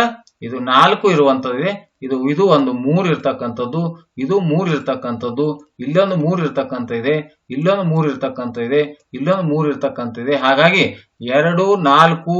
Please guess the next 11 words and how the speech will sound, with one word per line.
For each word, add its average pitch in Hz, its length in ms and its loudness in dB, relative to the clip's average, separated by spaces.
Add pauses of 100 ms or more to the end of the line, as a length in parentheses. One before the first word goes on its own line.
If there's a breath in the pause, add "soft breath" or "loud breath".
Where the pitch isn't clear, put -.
ಏಳು, 165 500 2
ಒಂಬತ್ತು, 165 760 4
ಹತ್ತು. 139 420 2 (240)
ಎರಡು, 160 400 2
ನಾಲ್ಕು, 156 540 2
ಏಳು, 160 340 2
ಒಂಬತ್ತು, 147 520 2
ಹತ್ತು 165 360 0
ಈ 214 320 2
ಚಿತ್ರಗಳು 165 580 4 (520 loud breath)
ಮೂರು 226 380 4